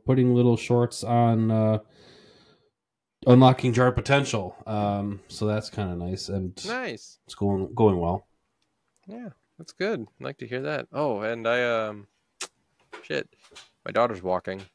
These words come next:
Speaker 1: Oh, <laughs> nice. Uh, end of an era.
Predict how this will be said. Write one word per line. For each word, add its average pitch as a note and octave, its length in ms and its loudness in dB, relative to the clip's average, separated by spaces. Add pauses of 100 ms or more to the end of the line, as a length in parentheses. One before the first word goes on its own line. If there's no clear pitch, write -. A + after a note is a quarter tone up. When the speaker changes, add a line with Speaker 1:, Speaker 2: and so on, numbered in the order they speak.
(1700)
Speaker 1:
Oh, D#3 320 8
<laughs> C3+ 600 4
nice. - 960 -6 (1200)
Uh, B2 300 2
end C3 160 0
of C#3+ 100 4
an C#3+ 60 6
era. C#3 360 4